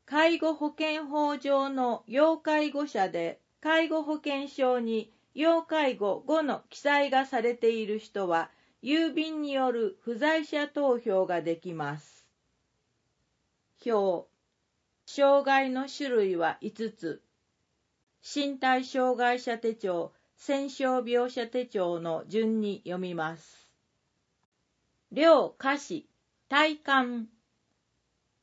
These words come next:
身体障害者手帳、一級、二級、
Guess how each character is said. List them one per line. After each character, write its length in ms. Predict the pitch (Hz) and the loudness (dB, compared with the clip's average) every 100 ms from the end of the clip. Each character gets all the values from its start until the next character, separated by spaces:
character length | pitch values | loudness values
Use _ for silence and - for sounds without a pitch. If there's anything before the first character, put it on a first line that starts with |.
| _ | _
身 380 | - 330 349 339 | -6 -2 -2 -2
体 260 | 320 320 311 | -2 0 -2
障 300 | 320 311 302 | 0 0 0
害 220 | 302 302 | -2 -4
者 180 | 294 285 | -6 -4
手 220 | 269 269 | -4 -4
帳、 460 | 214 196 175 165 - _ _ _ _ _ | 0 2 2 0 -6 _ _ _ _ _
一 240 | - 247 254 _ | -10 -8 -10 _
級、 400 | 330 330 294 247 - _ _ - | -2 -2 -2 -6 -12 _ _ -6
二 220 | 247 254 | -4 -4
級、 420 | 302 302 254 - | -4 -2 -2 -4